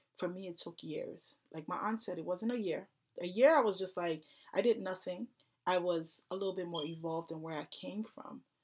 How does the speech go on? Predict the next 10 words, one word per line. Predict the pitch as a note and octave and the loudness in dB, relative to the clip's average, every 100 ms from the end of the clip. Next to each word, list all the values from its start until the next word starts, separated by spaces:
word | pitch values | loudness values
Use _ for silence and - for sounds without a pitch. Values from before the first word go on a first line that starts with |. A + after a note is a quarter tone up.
| _ _ | _ _
But | F#3+ F#3 - - | 0 0 -4 -6
there | G3+ | -2
was | G3 F#3 | -2 -4
a | |
part | - - G#3+ | -6 -2 -2
of | G3 | -2
me | F#3 | -6
that | E3+ E3 | -8 -8
was | D#3+ | -8
resentful. | F3 D#3+ - D3+ D#3+ - - - | -8 -6 -4 -4 -6 -10 -10 -10